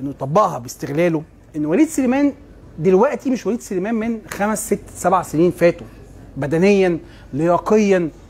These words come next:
سرعة، كل حاجة. ربما وليد سليمان يبقى عنده الميزة كخبرة، عنده المهارة، إنما السرعة لأ. النهاردة ليه شفنا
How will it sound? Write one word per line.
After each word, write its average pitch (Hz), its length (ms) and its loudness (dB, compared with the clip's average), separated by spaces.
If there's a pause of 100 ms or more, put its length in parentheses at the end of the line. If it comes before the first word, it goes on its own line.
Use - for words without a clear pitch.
سرعة، 247 600 2 (180)
كل 285 180 -2
حاجة. 202 280 -2
ربما 185 300 0
وليد 330 140 0
سليمان 277 520 0 (420)
يبقى 165 220 2
عنده 247 240 4
الميزة 208 580 2
كخبرة، 160 520 -2 (200)
عنده 196 320 -4
المهارة، 185 640 0
إنما 226 380 2 (480)
السرعة 302 460 2
لأ. 175 160 -4 (840)
النهاردة 339 580 2 (360)
ليه 294 200 4
شفنا 180 540 -2